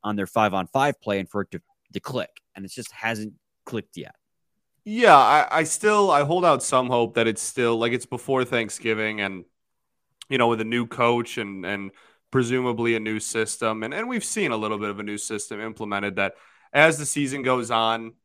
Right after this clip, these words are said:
Speaker 2: that, you know, there's a chance that as players get more and more comfortable and confident with the new system and it starts getting easier to implement and, and, and whatnot, players get healthy and, and stuff. Like, there, there's certainly things that as the season goes on,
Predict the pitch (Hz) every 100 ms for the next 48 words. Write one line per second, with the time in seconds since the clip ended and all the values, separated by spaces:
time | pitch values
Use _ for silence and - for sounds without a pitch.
0 | 147 117 64 104 123 107 107 113 113 110
1 | 120 113 113 - 110 104 104 _ _ _
2 | _ _ - _ - 139 143 - 147 139
3 | 131 131 131 127 131 127 123 120 - 131
4 | 123 120 120 113 101 117 113 110 113 107
5 | 113 - 113 110 - 110 104 - 110 107
6 | 110 104 98 101 - 120 107 104 113 110
7 | 107 110 110 110 104 107 107 117 104 101
8 | 104 104 101 78 104 95 98 107 104 101
9 | _ 117 117 107 104 104 - - 113 107
10 | 110 117 101 _ _ _ _ _ _ -
11 | 156 147 - 135 123 123 120 113 101 117
12 | 113 - - 123 120 127 123 147 151 147
13 | - 196 196 170 143 147 143 135 123 120
14 | 117 123 117 113 131 120 120 113 107 113
15 | 113 110